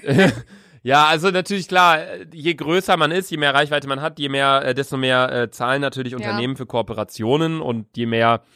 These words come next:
Speaker 1: äh, Aufrufe man hat, desto mehr Geld kriegt man natürlich auch für die Werbung, die bei YouTube läuft. Aber schlussendlich muss man auch dazu sagen,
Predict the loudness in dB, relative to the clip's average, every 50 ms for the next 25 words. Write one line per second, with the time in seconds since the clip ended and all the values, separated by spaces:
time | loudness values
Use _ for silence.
0 | _ _ _ _ _ _ _ _ _ _ 2 4 6 6 4 2 2 -4 -6 -2
1 | -2 0 0 0 -2 -2 -6 -4 -4 -2 0 0 0 -2 -2 -8 -8 -6 -6 -6
2 | -4 -4 -4 -4 -4 -4 -6 -4 0 2 4 4 4 2 -2 -4 -4 -2 -2 -2
3 | -2 -2 -6 -6 -6 -8 -4 0 2 2 2 2 0 -4 _ _ _ _ _ _
4 | _ _ _ _ _ _ _ _ -2 0 2 4 4 4 4 4 2 0 -4 _
5 | _ _ _ _ _ _ _ _ _ _ _ -14 -10 -10 -6 -2 -2 -2 -2 -2
6 | -6 -6 -6 -2 -2 -2 0 2 2 2 2 0 -2 -6 -2 2 2 2 2 0
7 | -6 -12